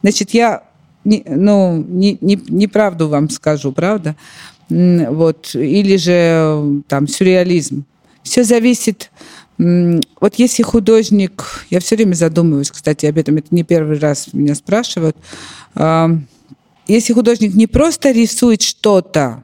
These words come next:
ну, дежурное, допустим, вот у него пейзажи, и он рисует тебе пейзажи, если что-то его захватывает, и у него хватает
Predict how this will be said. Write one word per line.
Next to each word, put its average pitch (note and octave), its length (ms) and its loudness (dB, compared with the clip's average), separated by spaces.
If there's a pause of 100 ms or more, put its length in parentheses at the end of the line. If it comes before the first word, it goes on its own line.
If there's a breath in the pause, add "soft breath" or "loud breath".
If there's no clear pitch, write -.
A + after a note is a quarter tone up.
(140)
ну, F#3+ 180 2
дежурное, F3 640 2
допустим, D3+ 440 -2
вот D3 160 -4
у C#3 40 -4
него C#3+ 240 2
пейзажи, D#3+ 760 -2 (100)
и D#3+ 100 0
он D3+ 120 2
рисует D3 320 -4
тебе D3+ 200 -4
пейзажи, C#3 440 -4 (420 loud breath)
если G3+ 240 0
что-то G#3+ 420 0
его F3 240 2
захватывает, F3 920 -4 (440 loud breath)
и - 200 0 (160)
у F3 60 0
него E3 200 2
хватает F3 540 -2